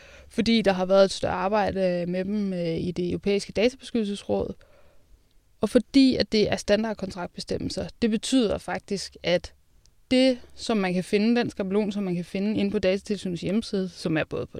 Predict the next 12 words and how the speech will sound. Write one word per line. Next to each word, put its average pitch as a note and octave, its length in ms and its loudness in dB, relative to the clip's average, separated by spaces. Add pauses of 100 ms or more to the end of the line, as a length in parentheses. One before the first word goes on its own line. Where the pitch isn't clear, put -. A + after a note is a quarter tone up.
dansk, - 380 -8
engelsk - 340 -6
og E3 80 -2
en - 100 -6
række F3 220 -12
andre C#4 200 2
europæiske B3 440 0
sprog, G#3 320 -6 (1080)
når A3 100 2
man A3 180 4
bruger B3+ 280 8 (140)
den, A#3 200 6